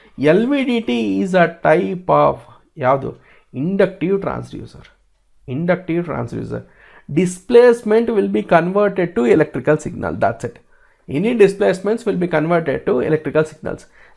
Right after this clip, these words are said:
Sensitivity ಏನ್ ಬರುತ್ತೆ ಅಂತ ಹೇಳಿದ್ರೆ, ಫಾರ್ಟಿ volt per millimeter. ಇಷ್ಟು ಸೆನ್ಸಿಬಲ್ ಇರುತ್ತೆ.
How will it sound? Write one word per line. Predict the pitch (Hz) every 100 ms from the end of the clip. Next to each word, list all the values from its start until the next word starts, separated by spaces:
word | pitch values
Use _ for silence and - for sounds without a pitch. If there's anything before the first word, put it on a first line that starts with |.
| _ 151
Sensitivity | 190 208 247 247 233 226
ಏನ್ | 196 143 156 214 208
ಬರುತ್ತೆ | 196 190 185
ಅಂತ | 156 143
ಹೇಳಿದ್ರೆ, | 127 160
ಫಾರ್ಟಿ | 180 - 151 - - 233
volt | 185 165 160
per | 156 - 196
millimeter. | 185 - 120 - 60 57 58 - - _ _ _ _ _ _ _ _ _ _ _ _ _
ಇಷ್ಟು | 127 - - 262 214 - _ _ _ -
ಸೆನ್ಸಿಬಲ್ | 127 165 - 131 139 180 180
ಇರುತ್ತೆ. | 147 - _ - - _